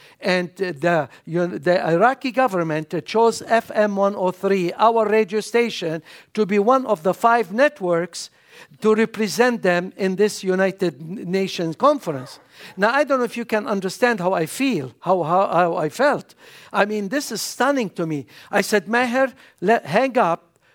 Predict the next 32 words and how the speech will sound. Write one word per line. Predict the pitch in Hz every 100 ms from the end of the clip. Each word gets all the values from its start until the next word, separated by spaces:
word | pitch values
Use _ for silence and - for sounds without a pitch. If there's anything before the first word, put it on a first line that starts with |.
| _ -
call | 226 269
the | 226 233
Minister | 240 262 - 226 208
of | -
Communication, | 208 214 202 202 226 208 - 170
who | 190 226
is | 170
a |
Muslim, | 196 240 202 131 156 165 - - -
and | 190 185
ask | 240 269 -
him, | 185 185 180 - _ -
tell | 269 262
him, | 226 185 - _ -
uh, | - 190 190 -
F | 269 285
M | 269 240
one | 240
oh | 240 214
three | 247 254
is | 226 190 - -
twenty-four | 254 277 254 - 240
seven, | 214 - 240 233 240 240 _ _ _
uh, | -
uh, | 190 - 180 170
b-, | 135 131 - 185
g-, | 170
Bible, | 139 226 269 208 208 180 - _
uh, | - 175
gospel, | 143 254 269 - 202 180 151 -
uh, | 175 170
station. | - - 208 202 - 156